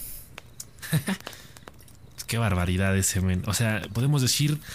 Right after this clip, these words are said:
después del, de un, de la semana pasada en la que dijimos, "Este año vamos a echarle en serio al Valorant y al Apex", va, eh, como viento en popa, ¿no? Los propósitos.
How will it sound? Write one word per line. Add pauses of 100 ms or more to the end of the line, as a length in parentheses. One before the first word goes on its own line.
(260)
después
del,
de
un,
de
la
semana
pasada
en
la
que
dijimos,
"Este
año
vamos
a
echarle
en
serio
al
Valorant
y
al
Apex", (800)
va,
eh,
como
viento
en
popa,
¿no?
Los
propósitos.